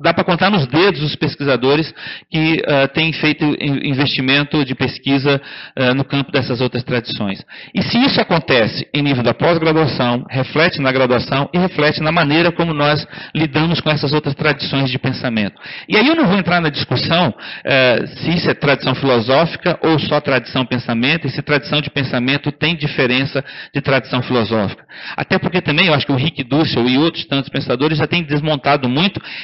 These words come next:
essa linha meio positivista que a gente faz da história da filosofia,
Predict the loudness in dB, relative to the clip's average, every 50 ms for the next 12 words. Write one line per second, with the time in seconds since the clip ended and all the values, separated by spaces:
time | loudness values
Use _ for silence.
0 | -2 0 0 0 0 2 2 2 2 2 0 0 2 2 0 0 0 0 0 0
1 | 0 -4 -4 -6 -6 -2 -2 -2 -2 -2 -2 -2 -2 -2 -2 -2 -2 -4 -4 0
2 | 2 4 4 4 4 2 0 0 -2 -2 0 2 2 2 2 2 -2 -2 0 0
3 | 0 0 0 -2 -2 0 0 2 2 0